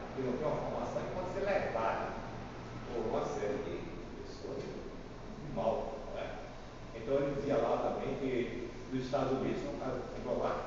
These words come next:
apareceram lá numa mansão, depois de uma semana ou mais, já em estado de putrefação, várias pessoas,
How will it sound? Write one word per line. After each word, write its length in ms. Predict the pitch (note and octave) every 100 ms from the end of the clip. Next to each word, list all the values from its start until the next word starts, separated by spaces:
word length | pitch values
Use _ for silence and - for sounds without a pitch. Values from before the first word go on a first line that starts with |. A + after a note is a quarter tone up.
| - - - - - - - - - - - -
apareceram 640 | D3 - C3 C3+ C3 C3+ A#2+
lá 140 | A#2
numa 340 | A#2+ A#2 A#2 A#2+
mansão, 420 | B2 - A2+ - - - - - - - - - - - - - -
depois 300 | C3 C3+ C3
de 140 | A#2+ - - - - - - -
uma 140 | D#3 -
semana 420 | - - B2+ C3
ou 160 | -
mais, 200 | A2 A2+ - - - - - - - - - - - - - - - - - - - - -
já 100 | C#3
em 100 | C3+
estado 380 | C#3 C3 B2+ B2+
de 140 | - -
putrefação, 720 | - D3 A#2+ - - - - - - - - - - -
várias 300 | - - -
pessoas, 760 | - - - - - - -